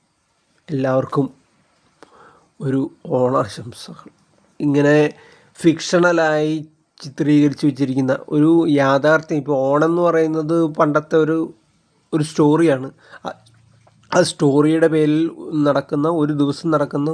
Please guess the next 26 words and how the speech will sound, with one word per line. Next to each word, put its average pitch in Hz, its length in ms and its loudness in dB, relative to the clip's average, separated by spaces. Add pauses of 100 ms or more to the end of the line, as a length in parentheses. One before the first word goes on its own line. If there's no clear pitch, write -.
(100)
ഒരു, 170 220 -4 (240)
എന്താണെന്ന് 196 720 0 (200)
കൃത്യമായിട്ടുള്ളൊരു, 214 880 -2 (580)
ഏഹ്, - 240 -4
ഒരു, 196 200 2
ഒരു 226 180 6
ആഘോഷം, 208 600 -2
എല്ലാവരും 165 420 0
കൂടെ 180 180 -2
ഒരു 185 240 -2
രസിക്കാനുള്ള 165 680 0
ഒരു 151 120 0
ദിവസം. 127 460 -6 (480)
അത് 139 200 -2
സ്നേഹത്തിൻ്റെ, 139 640 -4
സഹോദര്യത്തിൻ്റെയൊക്കെ 156 760 0
പേരിൽ 147 360 0
നിന്നൊക്കെ 156 280 0
അങ്ങോട്ട് 156 340 0 (220)
പറഞ്ഞങ്ങ്. 170 500 0
പക്ഷേ 135 320 -4
യാഥാർത്ഥ്യത്തിൽ 190 880 0
ഇതൊന്നും 175 380 0
ഇവിടെ 143 180 2
ഇല്ല. 120 280 -4 (720)
അപ്പം - 320 -6